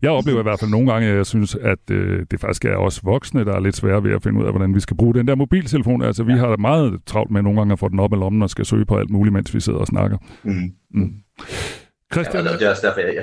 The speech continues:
Speaker 2: helt enig. Jeg synes, kan jeg også sige?
Speaker 1: Nej, værsgo.
Speaker 2: Ja, jeg, jeg, jeg siger bare, jeg siger, det er jo rigtig vigtigt, at vi hjælper børn med det her. Øh, den her udfordring, kan man sige. Det er jo, det er en udfordring, de har, og det bliver kun vildere i fremtiden, tænker jeg, med de generationer, som er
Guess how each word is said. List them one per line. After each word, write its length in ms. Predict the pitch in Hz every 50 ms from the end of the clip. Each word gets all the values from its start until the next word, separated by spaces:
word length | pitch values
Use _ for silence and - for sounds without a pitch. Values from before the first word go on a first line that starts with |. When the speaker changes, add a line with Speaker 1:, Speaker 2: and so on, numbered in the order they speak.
| - 120
Speaker 2:
helt 80 | 98
enig. 100 | 95 101
Jeg 120 | 101 95 -
synes, 180 | - - - - - - _ _ _ _ -
kan 60 | -
jeg 60 | 196
også 100 | - - - 143
sige? 80 | 131 - _ _ _ 165
Speaker 1:
Nej, 120 | 165 170 156
værsgo. 260 | 170 160 - 175 160 - _ _ - - _ _ _ _ _ _ _ _ _ _ _ _ -
Speaker 2:
Ja, 40 | 98 101
jeg, 100 | 95 92 - _ - _ _ _ _ _ _ -
jeg, 80 | 127 120
jeg 120 | 120 117
siger 160 | 110 110 113 107
bare, 100 | 110 107 104
jeg 40 | 107
siger, 180 | 107 107 98 - - -
det 100 | - 98
er 40 | 104
jo 80 | 98
rigtig 240 | 110 110 110 113 110
vigtigt, 200 | 113 110 110 - 107
at 40 | 90
vi 40 | 90
hjælper 260 | 101 95 - - -
børn 260 | - 87 - - 87 87
med 80 | 85
det 100 | - 82 101 90
her. 80 | 78 - - _ _ _ _ _ _ _ _ - 95
Øh, 400 | 90 85 82 82 80 76 76 73 71 - _ _ - _ _ _ - 69 67 -
den 100 | - 87 71
her 40 | 73
udfordring, 500 | 87 95 90 - 104 107 - - 85 71
kan 80 | 78
man 100 | 80 78
sige. 220 | 80 - 80 80 - -
Det 60 | 87
er 40 | 87
jo, 180 | 82 82 78 -
det 60 | 95 90
er 40 | 85
en 80 | 101
udfordring, 360 | 117 - - 90 87 - - -
de 80 | -
har, 180 | 104 110 117 113 - - 95
og 80 | 90 85 - - _ - - - - - - - - - - - - - _ _ _ _ _ _ _ _ -
det 80 | 107
bliver 180 | - - 127 - - -
kun 200 | 113 107 107 101
vildere 240 | 101 101 113 107
i 40 | - -
fremtiden, 320 | - 87 90 - 104 107 107
tænker 260 | 107 95 92 90 92 87
jeg, 100 | 90 90 95
med 140 | 92 92 87 - -
de 60 | 98 98 104
generationer, 400 | 95 85 82 - 85 87 - - - 98
som 140 | 85 85
er 100 | 85 80